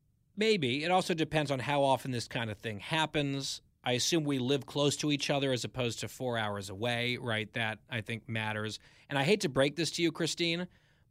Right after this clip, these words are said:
but there's not going to be a situation where your Megan and a hypothetical future child of mine would be, like, hanging out as friends. If anything, Megan might be the correct age to babysit little guy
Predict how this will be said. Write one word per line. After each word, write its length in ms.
but 380
there's 240
not 280
going 160
to 60
be 120
a 60
situation 720
where 480
your 300
Megan 560
and 300
a 200
hypothetical 800
future 440
child 360
of 100
mine 280
would 140
be, 120
like, 320
hanging 500
out 200
as 120
friends. 500
If 140
anything, 460
Megan 600
might 380
be 440
the 80
correct 420
age 220
to 140
babysit 680
little 240
guy 420